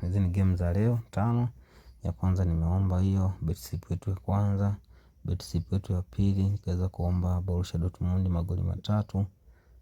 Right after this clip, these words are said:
Yametoa, nikaweza kumpa Borussia Dortmund ya shinde, imetoa. Slavia Prague nimempa ashinde akadraw, sio mbaya. Feyenoord mbili ya, alikuwa na odds ya mbili point sabini na mbili,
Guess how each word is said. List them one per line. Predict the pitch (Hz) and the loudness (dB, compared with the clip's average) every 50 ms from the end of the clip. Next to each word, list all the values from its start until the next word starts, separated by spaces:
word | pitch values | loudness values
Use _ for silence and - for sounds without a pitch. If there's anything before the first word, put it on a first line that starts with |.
| - - - | -10 -4 0
Yametoa, | 90 90 85 82 80 - - 98 98 95 95 95 95 95 | 0 2 2 0 0 2 2 4 4 4 4 2 2 0
nikaweza | 98 87 - - 90 90 90 | -2 -2 -2 0 0 0 0
kumpa | - - 90 90 92 95 90 | -2 -2 -2 -2 0 0 0
Borussia | 90 90 90 92 - - 87 | 0 0 -2 -2 -2 -2 -2
Dortmund | 87 85 - - 87 90 90 90 95 | -2 -2 0 0 0 0 0 0 -2
ya | 98 107 - | -4 -6 -6
shinde, | - - - 82 98 104 98 101 101 101 101 - - - - - | -8 -4 0 2 2 4 4 4 2 0 -2 -4 -12 -12 -8 -6
imetoa. | 87 - - - - - 101 95 101 104 104 101 101 - - - _ - - - - - - - - - - - - - - _ - - - _ _ _ - - - - | -4 -4 -6 -4 -2 0 2 2 4 2 2 0 -2 -6 -14 -20 _ -20 -20 -20 -20 -20 -20 -20 -20 -20 -20 -20 -20 -20 -18 _ -14 -14 -14 _ _ _ -20 -20 -14 -8
Slavia | - - 107 95 87 87 95 90 | -2 2 2 2 4 4 2 2
Prague | - 95 90 92 92 90 101 101 | 2 2 4 4 4 4 6 6
nimempa | 101 95 92 98 101 - 101 87 | 6 6 6 6 4 4 2 2
ashinde | 82 - - 101 98 98 | 2 2 2 2 4 2
akadraw, | 85 - 82 82 82 90 90 90 98 101 98 95 95 92 - - | 2 0 -2 -2 -2 -2 -2 0 2 2 2 2 0 -2 -6 -12
sio | - - - 95 87 85 | -10 -4 -2 0 0 0
mbaya. | 87 85 90 92 95 98 98 98 101 101 | 0 2 2 2 4 4 2 2 0 -2
Feyenoord | 95 - - 90 87 87 90 92 98 101 98 98 101 | -4 -4 -2 -2 0 2 2 2 2 2 2 2 0
mbili | 101 101 107 110 101 95 92 92 92 95 95 | 0 0 -2 -2 -2 -2 0 0 0 0 2
ya, | 95 92 92 92 - - _ _ _ _ - - - - - - - - - - - - - - - | 2 2 0 -2 -4 -8 _ _ _ _ -20 -20 -20 -20 -20 -20 -20 -20 -18 -16 -16 -16 -12 -10 -10
alikuwa | - - - 78 | -6 -4 0 2
na | 95 92 | 2 4
odds | 92 - 92 - - | 2 2 0 0 2
ya | 98 92 | 2 4
mbili | 90 90 95 98 98 92 | 4 6 6 4 4 2
point | - - 98 87 - - | 2 2 0 0 0 -2
sabini | - - - 85 90 98 98 95 92 | -6 -4 -2 0 2 4 4 4 4
na | 92 90 | 2 2
mbili, | 90 95 98 98 95 87 87 | 2 4 4 4 4 2 0